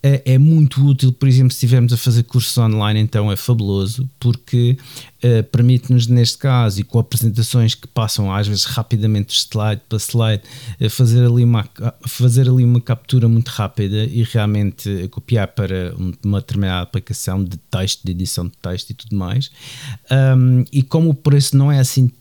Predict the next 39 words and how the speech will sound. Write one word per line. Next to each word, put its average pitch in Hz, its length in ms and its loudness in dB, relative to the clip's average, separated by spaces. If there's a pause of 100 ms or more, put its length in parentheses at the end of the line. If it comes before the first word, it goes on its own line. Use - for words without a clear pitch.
(140)
tão, 156 240 2
tão, 131 320 2
tão, 127 260 2
tão 117 320 2
alto, 107 340 -2
eu 120 160 2
acho 123 300 -2
que 127 240 0
para 113 300 0
quem 107 200 0
precisa, 131 540 0
por - 140 -2
exemplo, 107 280 0 (240)
em, 107 360 0
em, 95 440 0
em 101 140 -4
ambiente, 110 560 -2
em 90 260 -6
contexto 107 540 -4
académico 104 560 -2
ou 139 60 2
profissional, 110 800 0 (500)
é 127 80 0
uma 123 160 4
boa 127 360 2
ajuda 120 600 2 (120)
para 120 200 4
o 113 40 2
vosso 107 420 -2
Mac. 82 320 -8
E 101 60 -6
como 120 260 2
tal, 127 300 0
fica 127 320 0
aqui 117 520 -2
a - 60 -4
sugestão, 123 720 0
Text - 500 -4
Snipper, 117 460 0